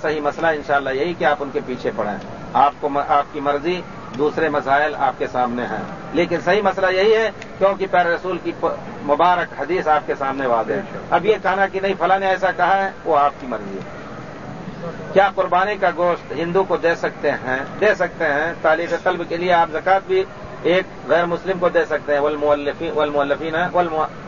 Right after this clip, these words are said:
والمؤلفۃ قلوبہم، ان کو بھی دے سکتے ہیں۔ اسی طرح یہ بھی آپ دے سکتے ہیں۔ لوگ پوچھتے ہیں کہ زمزم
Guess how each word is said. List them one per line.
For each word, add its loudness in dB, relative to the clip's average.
والمؤلفۃ 2
قلوبہم، 4
ان 0
کو 4
بھی 0
دے 4
سکتے -4
ہیں۔ 0
اسی 0
طرح 0
یہ 0
بھی 2
آپ 4
دے -2
سکتے -6
ہیں۔ -6
لوگ 2
پوچھتے -2
ہیں 0
کہ -4
زمزم 0